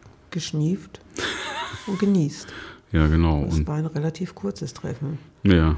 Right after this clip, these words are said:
Speaker 2: das, das ist nicht so schön, ne?
Speaker 1: Ja.
Speaker 2: Dauert das jetzt länger noch?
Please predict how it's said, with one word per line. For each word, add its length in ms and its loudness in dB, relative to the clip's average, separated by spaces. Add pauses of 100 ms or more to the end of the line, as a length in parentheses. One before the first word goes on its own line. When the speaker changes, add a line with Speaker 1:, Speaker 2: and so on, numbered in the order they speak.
(100)
Speaker 2:
das, 220 -4 (160)
das 340 -4
ist 160 -6
nicht 100 0
so 100 -2
schön, 320 -2
ne? 140 2
Speaker 1:
Ja. 80 -2 (1160)
Speaker 2:
Dauert 180 4
das 140 2
jetzt 180 -4
länger 240 6
noch? 220 2